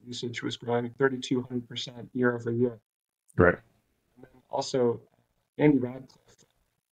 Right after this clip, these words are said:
Speaker 1: prominent Silicon Valley V C, always, uh, recommends starting your career at a place that's growing hundred percent year over year for the last few years.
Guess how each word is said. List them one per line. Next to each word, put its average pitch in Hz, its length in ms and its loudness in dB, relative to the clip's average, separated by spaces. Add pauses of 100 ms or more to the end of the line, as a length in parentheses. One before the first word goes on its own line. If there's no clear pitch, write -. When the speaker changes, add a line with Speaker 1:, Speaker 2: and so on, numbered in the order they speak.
(720)
Speaker 1:
prominent 123 320 -8
Silicon 117 320 -12
Valley 120 320 -2
V 117 160 -6
C, 117 340 -6 (2250)
always, 123 440 -4 (260)
uh, 120 60 0 (400)
recommends 127 600 -4
starting 131 460 -4
your 120 120 0
career 135 460 4
at 127 60 2
a 123 60 -10
place 127 380 -8
that's 131 340 -10
growing 127 520 -2 (600)
hundred 139 160 -2
percent 123 320 -2
year 120 180 2
over 117 140 -6
year 120 340 2
for 120 180 -16
the 113 220 -8
last 117 280 -4
few 123 100 -6
years. 120 460 -4